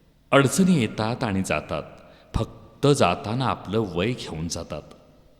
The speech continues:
एकमेकांची पडती बाजू सावरून प्रेमाचा योग्य बॅलन्स सांभाळता आला की आयुष्याचा प्रवास दोघांसाठी सुखकर होतो. आधार अशा व्यक्तीचा घ्या, ज्या व्यक्तीला तुमच्याशिवाय दुसऱ्या व्यक्तीच्या आधाराची गरजच भासत नाही.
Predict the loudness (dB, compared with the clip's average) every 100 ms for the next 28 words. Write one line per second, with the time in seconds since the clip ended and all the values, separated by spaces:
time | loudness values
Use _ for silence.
0 | -20 -20 -20 -2 0 0 -2 0 0 0
1 | -2 0 0 0 -2 0 -2 -2 -2 2
2 | 2 0 -4 -4 -2 0 -2 -2 -4 -4
3 | -6 -6 -4 -2 0 -2 -4 -6 -4 -2
4 | 0 -2 0 -2 -2 -8 -10 -20 -20 -20
5 | -20 -20 _ 0 2 0 -4 -4 -4 -4
6 | -4 -6 -6 -6 -6 -6 -6 -6 -8 -10
7 | -6 -6 -6 -8 -6 -6 -8 -10 -12 -20
8 | -20 _ _ -20 _ 0 2 2 -2 -2
9 | -4 -2 -2 -2 -6 -6 -4 -6 -4 -6
10 | -6 -14 -20 -20 -12 0 2 2 -2 -4
11 | -2 -2 -2 -6 -4 -8 -6 -6 -4 -4
12 | -6 -6 -4 -2 -4 -6 -10 -6 -6 -6
13 | -8 -6 -8 -6 -8 -6 -6 -4 -6 -6
14 | -8 -6 -8 -8 -12 -12